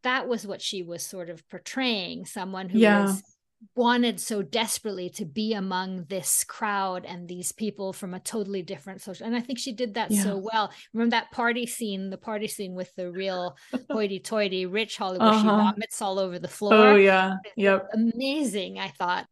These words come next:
Speaker 1: what she was doing with the character in terms of the social
Speaker 2: Yeah.
Speaker 1: ladder. <laughs>
Speaker 2: I think so too. And I think that, yeah, when you, when you think about that and her interest in, you know, portraying people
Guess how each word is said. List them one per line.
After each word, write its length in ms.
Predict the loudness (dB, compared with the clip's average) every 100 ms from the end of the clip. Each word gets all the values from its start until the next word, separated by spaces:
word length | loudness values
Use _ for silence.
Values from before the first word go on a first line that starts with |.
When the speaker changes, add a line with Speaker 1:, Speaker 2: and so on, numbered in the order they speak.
| _ _ _ _
Speaker 1:
what 200 | -12 -10
she 140 | -10
was 220 | -10 -10 -8
doing 260 | -10 -10
with 160 | -12 -14
the 80 | -16
character 540 | -10 -8 -8 -10 -14
in 120 | -12
terms 400 | -12 -10 -8 -8
of 240 | -8 -10 -14 -20 -20 _ _ -10
the 80 | 0
social 400 | 4 4 2 -2
Speaker 2:
Yeah. 80 | -4
Speaker 1:
ladder. 320 | -4 -2 -2 -2
<laughs> 800 | -6 -2 -2 0 -4 -4 -8 0
Speaker 2:
I 140 | 4 6
think 220 | 6 4
so 220 | 6 6
too. 460 | 6 6 8 8 6
And 80 | 6
I 100 | 4
think 320 | 6 2 4
that, 340 | 4 6 2 -2 _
yeah, 360 | -4 0 2 2
when 240 | 4 8
you, 460 | 8 10 8 4 -4 _ _
when 140 | 2
you 100 | 2
think 220 | 4 2 4
about 300 | 4 2 2
that 280 | 4 4
and 80 | 2
her 160 | 2 0
interest 640 | -2 -2 2 2 2 0
in, 420 | 0 2 2 0
you 60 | -2
know, 140 | -2 -2
portraying 580 | -2 0 2 4 4
people 540 | 4 0 2 2 2